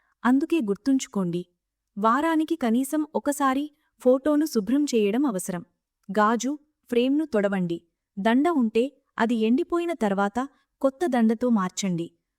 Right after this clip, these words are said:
ఫోటోలు శుభ్రంగా, మెరిసేలా ఉన్నప్పుడు మాత్రమే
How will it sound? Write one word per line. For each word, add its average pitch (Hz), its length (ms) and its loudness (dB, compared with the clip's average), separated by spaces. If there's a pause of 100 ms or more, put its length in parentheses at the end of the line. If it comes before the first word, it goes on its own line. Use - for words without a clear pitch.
(220)
ఫోటోలు 330 420 2
శుభ్రంగా, 233 640 0 (300)
మెరిసేలా 320 520 2
ఉన్నప్పుడు 220 440 0
మాత్రమే 208 560 -2